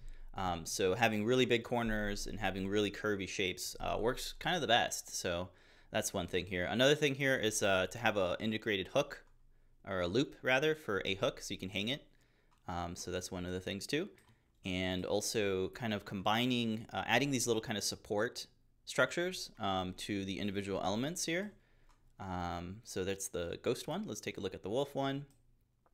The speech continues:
For the wolf one, I added an extra support here around the nose area, and connecting the, uh, the, the wolf to, you know, the,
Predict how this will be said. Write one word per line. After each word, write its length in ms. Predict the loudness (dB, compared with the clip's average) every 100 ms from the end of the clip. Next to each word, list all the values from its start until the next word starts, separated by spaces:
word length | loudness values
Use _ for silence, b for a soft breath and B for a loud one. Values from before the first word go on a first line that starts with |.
| _ _ -6
For 120 | 4 6
the 80 |
wolf 240 | 8 6 6
one, 240 | 2 0 2
I 200 | 2 4
added 400 | 4 4 4 0
an 100 | -2
extra 480 | -2 0 0 2 0
support 420 | -2 0 -2 0
here 340 | -2 -2 -4 -14 -6
around 260 | -2 0
the 100 | 0
nose 320 | 0 0 0 2
area, 360 | 2 2 -2 -8 b b b -10
and 320 | -6 -4 -6
connecting 500 | -2 -2 -2 -6 -8 -12
the, 260 | -10 -4 -2
uh, 280 | 0 0 -2
the, 140 | -6 -8 -8
the 140 | -6
wolf 400 | 0 2 2 -2
to, 460 | -8 -2 0 0 -4 b b b b b 0
you 80 |
know, 100 | 2
the, 160 | 2 0